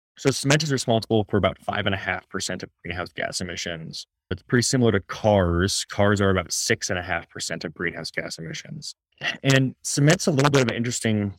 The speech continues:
story because most of its C O two emissions have nothing to do with the fossil fuel.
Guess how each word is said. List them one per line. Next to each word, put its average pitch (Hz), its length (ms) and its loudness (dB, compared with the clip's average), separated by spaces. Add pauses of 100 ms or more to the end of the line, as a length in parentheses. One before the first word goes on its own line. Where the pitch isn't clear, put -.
story 92 760 2 (380)
because 98 760 2 (100)
most 135 360 0
of 135 60 -2
its 117 120 -4
C 127 120 2
O - 20 0
two 113 160 -2
emissions 101 300 -2
have 90 60 -8
nothing 95 320 0
to 92 60 -2
do 95 100 0
with 95 220 -4 (380)
the - 40 -16
fossil - 360 -6
fuel. - 400 -14